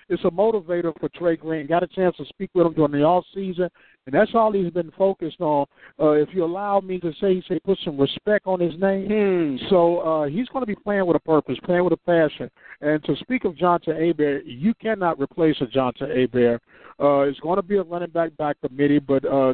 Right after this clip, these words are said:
Speaker 1: Javonte Ham will get the opportunity to, uh, to be the lead man of that crew, if you will, as the Panthers will get ready to,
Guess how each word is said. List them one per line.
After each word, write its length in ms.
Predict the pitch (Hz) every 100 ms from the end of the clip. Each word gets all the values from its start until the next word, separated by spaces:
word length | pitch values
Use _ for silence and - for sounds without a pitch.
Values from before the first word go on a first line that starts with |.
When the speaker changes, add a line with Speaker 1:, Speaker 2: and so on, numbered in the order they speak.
| 127
Speaker 1:
Javonte 580 | 127 - 165 - 175 147
Ham 360 | 160 165 160 151 _ - - _
will 500 | 113 117 170 185 185
get 180 | 175 180
the 120 | 165
opportunity 800 | 156 160 - - 175 165 - 151
to, 180 | - 147
uh, 200 | 147 139
to 120 | - 135
be 140 | 170
the 80 | 151
lead 380 | 143 175 175 143
man 340 | 165 180 165
of 160 | 160 -
that 180 | 165 143
crew, 280 | - 156 143
if 80 | -
you 120 | 135
will, 280 | 123 135 139 - _ - -
as 240 | 143 139
the 100 | 131
Panthers 640 | - 160 170 180 - 147 131 - - -
will 180 | 139 131
get 200 | 131 151
ready 480 | 143 180 170 160 156 _ _ -
to, 320 | 160 156